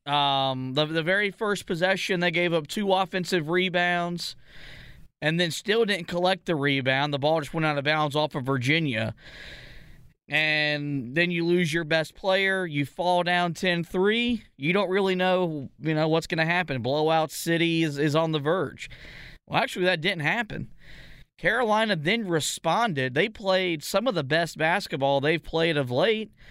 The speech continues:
on an extended twenty-one to five run to build a twenty-four to fifteen point lead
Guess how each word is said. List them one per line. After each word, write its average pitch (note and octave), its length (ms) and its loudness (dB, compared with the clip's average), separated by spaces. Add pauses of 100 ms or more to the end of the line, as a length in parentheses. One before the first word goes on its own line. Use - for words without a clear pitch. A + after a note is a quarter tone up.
(560)
on F#3 180 0
an F#3+ 140 0
extended G#3+ 680 0
twenty-one G#3+ 800 0
to E3 120 0
five F#3 480 0
run F#3 380 0
to D#3+ 180 -2
build F3+ 300 2
a E3 80 2
twenty-four F#3 720 0
to E3 80 0
fifteen F3+ 560 -2
point E3+ 320 0
lead F3 500 0